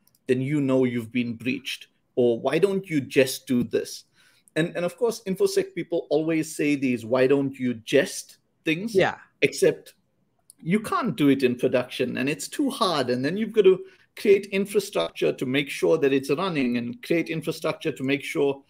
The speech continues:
Speaker 1: like, all of that stuff. And, and so with Canary tokens, we wanted to make that easy enough so people don't have to think about it. It's like, "Here, you should just
Speaker 2: Y-,
Speaker 1: do this."
Speaker 2: yeah, you can
Speaker 1: And
Speaker 2: literally just copy and paste these, and we'll give a demonstration at in a moment. And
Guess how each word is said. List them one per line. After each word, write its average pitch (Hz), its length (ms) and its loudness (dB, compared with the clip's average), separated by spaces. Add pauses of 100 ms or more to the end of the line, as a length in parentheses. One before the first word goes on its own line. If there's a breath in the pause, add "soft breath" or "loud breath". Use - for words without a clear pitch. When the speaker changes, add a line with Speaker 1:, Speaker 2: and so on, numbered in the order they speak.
(140 soft breath)
Speaker 1:
like, 147 260 4
all 180 180 6
of 135 140 0
that - 240 0
stuff. - 300 -8 (320 soft breath)
And, 170 240 0
and 160 120 0
so 190 120 4
with 190 220 4
Canary 233 360 -2
tokens, 131 400 -2
we 127 180 -4
wanted 147 360 -2
to 151 80 -4
make 127 300 -2
that 120 220 0 (200)
easy 156 360 -4
enough 165 400 -8 (280)
so - 260 0
people 135 480 2
don't 131 240 0
have 123 180 0
to 135 80 -2
think 120 260 -4
about - 320 -8
it. - 120 -16
It's - 240 -6
like, - 280 -8 (260)
"Here, 160 240 8
you 123 180 2
should 135 220 -2
just - 300 -2
Speaker 2:
Y-, 214 60 -4
Speaker 1:
do 120 140 0
this." - 340 -6 (160)
Speaker 2:
yeah, 269 100 2
you 214 160 4
can 220 160 2
Speaker 1:
And 208 160 4
Speaker 2:
literally 214 180 4
just - 320 -6
copy 175 280 0
and 151 80 -6
paste 175 200 0
these, 113 140 -4
and 113 80 -2
we'll 123 60 0
give 127 180 0
a 110 80 -2
demonstration 123 680 -4
at 110 80 -6
in 87 60 -12
a 107 60 -10
moment. 120 340 -4 (320 loud breath)
And 170 180 -4